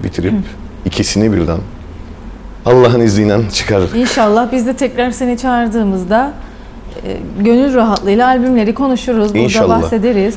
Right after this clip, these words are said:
Speaker 1: Gönülden söylerim sana. Konuştuğumuzda telefonda da söylerim sana.
Speaker 2: Hı hı.
Speaker 1: Bahsettiğim üç beş kişiden birisin yani.
Speaker 2: Teşekkür ederim.
Speaker 1: Meraklı
Speaker 2: Sağ ol.
Speaker 1: olarak. Mesela o beş altı kişi,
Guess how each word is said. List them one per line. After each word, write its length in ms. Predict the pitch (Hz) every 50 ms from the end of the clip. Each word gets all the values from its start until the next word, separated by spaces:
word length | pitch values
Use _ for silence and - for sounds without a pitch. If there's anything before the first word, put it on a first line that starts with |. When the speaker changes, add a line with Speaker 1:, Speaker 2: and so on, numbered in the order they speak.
| - -
Speaker 1:
Gönülden 420 | - 101 196 208 143 101 95 233 269
söylerim 420 | - - - 92 87 82 87 87
sana. 200 | 80 - - - - 107 120 - - - - - - - - - - - -
Konuştuğumuzda 600 | - 98 98 95 - - 98 92 90 87 92 98
telefonda 440 | - 117 107 98 90 85 87 90 90
da 60 | 90
söylerim 400 | - - - - - - - -
sana. 140 | - - 190
Speaker 2:
Hı 40 | 185
hı. 40 | 185 202 202 - - - - - - - - - - -
Speaker 1:
Bahsettiğim 680 | - 107 127 - - 143 143 - - 98 101 107 107 90
üç 200 | 87 - - -
beş 140 | - - -
kişiden 400 | - - - - 82 85 85 82
birisin 340 | 85 85 87 82 - 78 78
yani. 120 | 78 -
Speaker 2:
Teşekkür 320 | - - 196 170 - - 196
ederim. 260 | 190 175 - - 165
Speaker 1:
Meraklı 300 | 90 90 90 - - -
Speaker 2:
Sağ 60 | 95
ol. 80 | 92 -
Speaker 1:
olarak. 260 | 87 85 82 85 - - - - - - - - - - - - - - -
Mesela 340 | - 90 85 - 92 95 95 - - - - - -
o 280 | - 101 110 117 117 - -
beş 240 | 95 98 101 - -
altı 260 | 104 95 - - 113
kişi, 460 | 110 113 104 - - 104 101 107 135